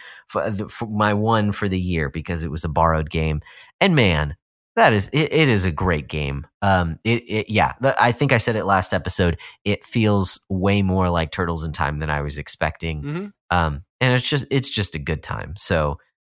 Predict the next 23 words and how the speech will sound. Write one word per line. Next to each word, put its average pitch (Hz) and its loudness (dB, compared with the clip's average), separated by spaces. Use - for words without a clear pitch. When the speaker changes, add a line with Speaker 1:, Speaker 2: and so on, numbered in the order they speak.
Speaker 1:
uh, 85 -2
have 101 -4
yourself 82 -6
some - -14
Shredder's 73 -2
Revenge. 62 -8
It's, 85 -6
it's 95 -6
a, 71 -8
it's 85 -6
a 76 -6
nice 73 -6
little 73 -6
beat 73 -10
'em 67 -10
up. 60 -12
Uh, 123 6
the 110 0
next 127 2
game 110 2
that 95 2
I 92 2
finished - -2